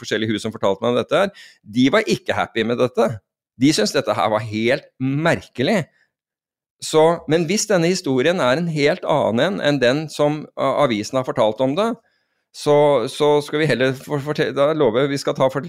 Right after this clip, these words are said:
fortelle den virkelige historien, men sånn som den fremgår fra det jeg har lest, så er det helt utrolig. Da kan du virkelig begynne å lure på hva, hvorfor du har Finanstilsynet i det hele tatt.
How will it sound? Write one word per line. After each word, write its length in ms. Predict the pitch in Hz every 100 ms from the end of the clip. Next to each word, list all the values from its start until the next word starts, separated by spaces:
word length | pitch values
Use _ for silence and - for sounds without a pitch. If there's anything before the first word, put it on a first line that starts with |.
| 131
fortelle 240 | 143 135 120
den 80 | 151
virkelige 340 | 117 - 104
historien, 400 | - 110 143 185 156
men 160 | 135 151 - _ -
sånn 240 | - 147
som 240 | 135 147 160
den 80 | 165
fremgår 640 | 123 107 117 165 226 139 _ _ _ _
fra 160 | 139 143
det 80 | 127
jeg 140 | 123 143
har 100 | 160
lest, 400 | 214 - - _ _ _ _ _ _ _ _ _ -
så 140 | - 85
er 80 | 92
det 80 | 113
helt 240 | 98 76 -
utrolig. 320 | 95 92 95 120 - _
Da 80 | 120 131
kan 80 |
du 80 | 135
virkelig 480 | 117 123 98 117 117
begynne 240 | 113 95
å 80 | 113
lure 160 | 98 82
på 120 | 107 107
hva, 140 | 92 101
hvorfor 320 | 98 92 -
du 80 | 101
har 160 | 73
Finanstilsynet 640 | - 87 82 - 95 95 95
i 80 | 104
det 80 |
hele 160 | 92 -
tatt. 240 | 110 -